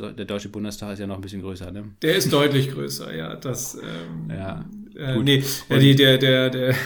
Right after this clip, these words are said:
Speaker 2: <laughs> das sind in Peking über zweitausendzweihundert, ja, Delegierte, sagen wir mal.
Speaker 1: Okay, ja, dann, dann, ähm, ist der ja doch noch ein bisschen größer als der Bundestag. Aber,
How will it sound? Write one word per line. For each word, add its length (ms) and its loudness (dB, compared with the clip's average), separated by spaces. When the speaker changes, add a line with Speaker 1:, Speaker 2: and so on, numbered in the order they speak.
Speaker 2:
<laughs> 200 -2
das 140 2
sind 240 2
in 220 -4
Peking 460 0
über 300 0
zweitausendzweihundert, 1300 -6
ja, 140 -14
Delegierte, 680 -4
sagen 180 -12
wir 140 -14
mal. 160 -14
Speaker 1:
Okay, 320 -6
ja, 140 -2
dann, 180 -4
dann, 340 -4
ähm, 280 -6
ist 240 -10
der 140 -2
ja 100 -4
doch 100 -6
noch 60 -8
ein 80 -10
bisschen 180 -10
größer 260 -10
als 100 -10
der 80 -10
Bundestag. 400 -10
Aber, 280 -2